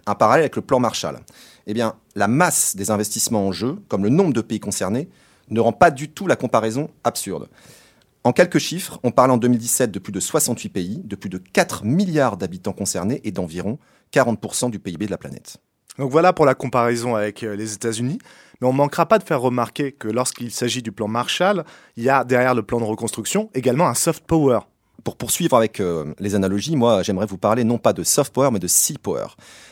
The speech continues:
Speaker 1: théorisé par l'amiral Alfred Thayer Mahan. Il est considéré comme le père de la stratégie navale. Mahan était américain mais fasciné par la réussite économique de l'Angleterre, en très grande partie grâce à sa flotte.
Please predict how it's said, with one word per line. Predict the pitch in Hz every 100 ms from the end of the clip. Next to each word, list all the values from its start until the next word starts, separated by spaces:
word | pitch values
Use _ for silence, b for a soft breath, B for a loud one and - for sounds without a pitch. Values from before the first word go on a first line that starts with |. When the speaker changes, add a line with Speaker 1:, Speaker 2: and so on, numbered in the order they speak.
| B
Speaker 1:
théorisé | 107 95 107
par | 104 90
l'amiral | 92 95 90 -
Alfred | 117 - 127
Thayer | - 110 101 90
Mahan. | - 92 85 113 131 87
Il | 90
est | 92
considéré | 101 - 104
comme | 90 90
le |
père | 98 - 143
de | 90
la |
stratégie | 87 92 92 87
navale. | 82 85 123 123 b
Mahan | 87 92 85 117
était | 120 - 98
américain | 90 87 - 123
mais | 92
fasciné | - - 139
par | 143 95
la | 85
réussite | 85 - - - - _
économique | 113 - 131 123 98
de | 92
l'Angleterre, | 90 113 95 - 101 143 - b b b
en | 90
très | - 156
grande | 120 117
partie | 107 - -
grâce | 139 101
à | 107
sa | 98
flotte. | - - -